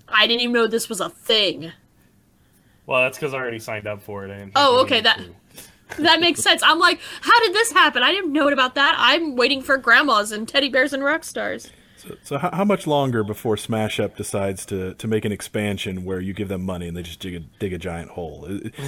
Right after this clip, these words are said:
Speaker 3: is, are, are, are we getting to that point yet where they're, where they're so, so kind of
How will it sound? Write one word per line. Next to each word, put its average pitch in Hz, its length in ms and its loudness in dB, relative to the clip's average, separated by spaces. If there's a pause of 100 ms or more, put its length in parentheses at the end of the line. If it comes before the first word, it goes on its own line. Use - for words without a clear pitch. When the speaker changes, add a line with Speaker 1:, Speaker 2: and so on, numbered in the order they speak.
(140)
Speaker 3:
is, 127 160 0
are, 135 180 2
are, 143 140 4
are 143 60 2
we 143 100 4
getting 175 320 2
to 139 100 -6
that 127 260 2
point 147 300 -2
yet 131 300 2
where 117 140 2
they're, 107 280 2 (480)
where 117 220 0
they're 113 160 0
so, 127 480 0
so 120 240 0
kind 113 240 -4
of 98 240 -4